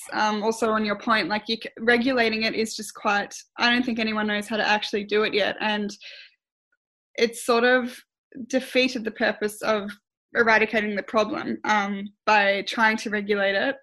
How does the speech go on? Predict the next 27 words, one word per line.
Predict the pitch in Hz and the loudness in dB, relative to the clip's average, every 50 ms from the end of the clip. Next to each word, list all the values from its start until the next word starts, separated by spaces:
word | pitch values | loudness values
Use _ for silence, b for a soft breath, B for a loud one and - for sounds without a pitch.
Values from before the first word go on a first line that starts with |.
| _ | _
um, | - 214 214 208 202 202 202 202 202 - | 0 0 0 2 0 -2 -4 -6 -4 2
but | 226 208 190 - - | 2 2 2 2 2
not | 240 240 214 | 0 0 2
being | 226 220 220 226 | 2 0 2 2
able | 214 226 233 254 | 2 2 2 0
to | - 240 214 208 | 0 0 0 0
because | 214 214 240 220 | 0 -2 -2 -2
the | 220 208 | -2 -2
internet | 202 214 214 - - 208 196 - - | -2 -2 -4 -2 -2 -4 -2 -2 -4
is, | 208 208 208 | -6 -6 -4
you | 214 226 | -6 -6
can't | 226 254 233 214 208 196 | -2 2 2 2 2 0
delete | - 220 214 214 208 208 - | -2 -2 0 0 0 0 -2
anything | 208 214 202 208 - 196 208 | -4 -4 -4 -6 -6 -8 -8
from | 202 214 202 | -6 -6 -6
the | 202 202 | -4 -4
internet. | 196 208 - - 208 208 190 | -6 -6 -6 -6 -4 -2 -2
Like, | 202 208 | -2 -2
it's, | 220 - - | -4 -8 -8
when | - 220 226 226 226 | -6 -2 0 0 0
it's | 220 214 | 0 -4
on | 220 214 | -4 -4
the | 208 208 | -4 -4
internet, | 202 208 - 202 202 190 | -6 -6 -8 -6 -6 -6
it's | 202 - | -6 -6
there | - 196 202 | -4 -4 -4
forever. | 220 - 208 202 196 - - - - | -4 -2 -2 -2 0 0 -2 -4 -4